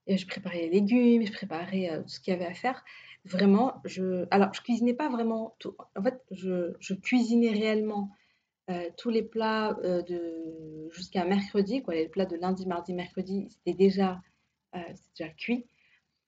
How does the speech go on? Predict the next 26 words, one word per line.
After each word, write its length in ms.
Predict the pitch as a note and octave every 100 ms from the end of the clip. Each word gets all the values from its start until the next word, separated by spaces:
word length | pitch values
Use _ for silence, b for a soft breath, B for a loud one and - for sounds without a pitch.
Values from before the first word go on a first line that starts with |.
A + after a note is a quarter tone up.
| _ -
Et 120 | A#3
puis, 360 | - - C4 C#4
pour 180 | - A3+
les 220 | G#3 G3+
autres, 240 | D#4 -
ben, 100 | G3+
en 40 | G3
fait, 160 | C4+
c'était 220 | - -
plutôt 160 | G#3 -
de 60 | G#3
la 100 | F3+
préparation, 800 | - A#3+ A3 G3 F3+ - A#3+ A3+
genre 260 | F#3+ -
couper 260 | - - G#3+
les, 120 | G3
couper 440 | - - - -
les 80 | G3
légumes. 580 | F3+ F3 F#3+ A#3 A#3+ A#3 B B B -
Heu, 420 | F#3 F3+ F3 E3 E3
parfois, 220 | F#3+ G#3+
je 60 | G3
mettais 160 | F#3 F3+
au 40 |
congèle. 500 | - F#3 G3 A3 A#3 B B B B B
Hem, 320 | F#3+ F#3 F3+